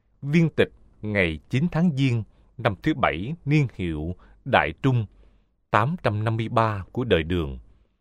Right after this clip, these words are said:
Như vậy, niên đại của Ngài là bảy trăm bảy mươi, tám trăm năm mươi ba. Văn cảnh sách Ngài viết, đối tượng là cấp bậc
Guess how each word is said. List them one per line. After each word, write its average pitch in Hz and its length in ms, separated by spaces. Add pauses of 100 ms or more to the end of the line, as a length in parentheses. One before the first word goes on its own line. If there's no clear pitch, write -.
(640)
Như 160 220
vậy, 82 300 (400)
niên 156 260
đại 87 140
của 117 160
Ngài 110 280
là 82 400 (300)
bảy 104 340
trăm 131 200
bảy 98 160
mươi, 135 340 (540)
tám 117 360
trăm 98 260
năm 98 140
mươi 95 120
ba. 90 240 (1600)
Văn 117 440
cảnh 92 200
sách 185 200 (220)
Ngài 95 260
viết, 123 280 (580)
đối 147 240 (100)
tượng 92 300
là 90 300
cấp - 280
bậc 101 160